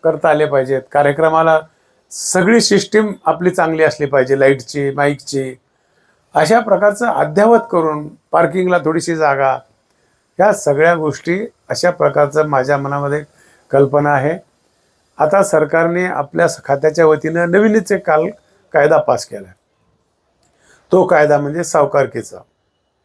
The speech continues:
की सावकारकीचं लायसन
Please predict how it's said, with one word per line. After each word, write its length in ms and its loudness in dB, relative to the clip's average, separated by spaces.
की 140 4
सावकारकीचं 960 0
लायसन 560 2